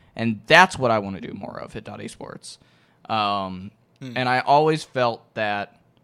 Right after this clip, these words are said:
Speaker 1: frankly, some of that just didn't happen because there was a lack of understanding of the subject and a lack of understanding of who I was and what I wanted to do and my ambitions.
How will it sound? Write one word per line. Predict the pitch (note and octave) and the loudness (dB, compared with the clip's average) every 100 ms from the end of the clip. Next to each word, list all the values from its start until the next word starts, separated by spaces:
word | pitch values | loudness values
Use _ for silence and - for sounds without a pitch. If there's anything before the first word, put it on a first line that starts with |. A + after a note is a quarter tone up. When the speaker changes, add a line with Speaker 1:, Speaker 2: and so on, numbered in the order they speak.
| _ _ _ _ _ _ _ | _ _ _ _ _ _ _
Speaker 1:
frankly, | B2+ B2 C3 A#2 | -4 -2 -2 -4
some | - B2+ | -2 0
of | B2+ A#2 | 0 0
that | A2 G#2+ | -2 -2
just | A2 | -8
didn't | B2 A2+ | -6 -4
happen | A2+ A2 G#2+ G#2+ G2+ F#2 _ _ - | -2 -4 -4 -6 -6 -8 _ _ -12
because | A2+ - A#2+ A2 G#2+ G#2 - - _ _ _ _ | -12 -6 -2 -2 -2 -6 -12 -16 _ _ _ _
there | A#2+ A#2 | -2 -2
was | G#2 G#2+ G#2 G#2 - | -2 -2 -2 -4 -6
a | A2+ | -6
lack | A2 A2 A2+ | -2 -2 -2
of | G#2 | -4
understanding | G#2+ G#2 A2+ G#2 G#2 | -4 -4 -6 -6 -6
of | G2 | -8
the | |
subject | G2+ A2+ G#2+ G#2 - | -8 -8 -6 -8 -8
and | G#2 | -6
a | |
lack | G#2 G#2+ A2+ | -2 -2 -2
of | G#2 | -6
understanding | G#2 G#2 G2+ G2+ G2 | -6 -6 -8 -8 -10
of | G2 | -10
who | - A2+ | -6 -6
I | G#2+ G#2+ A2 | -2 0 0
was | G2+ G2 G2+ | -2 -6 -6
and | G#2 | -6
what | G#2+ G#2+ | -4 -2
I | G#2 A2 | -2 -2
wanted | G#2 G2+ G2 | -2 -6 -10
to | - | -12
do | G#2 G#2+ | -10 -8
and | G2 G2 | -8 -6
my | G2 G2 | -6 -6
ambitions. | F#2+ G#2+ - G2 A2+ - | -6 -6 -8 -12 -14 -20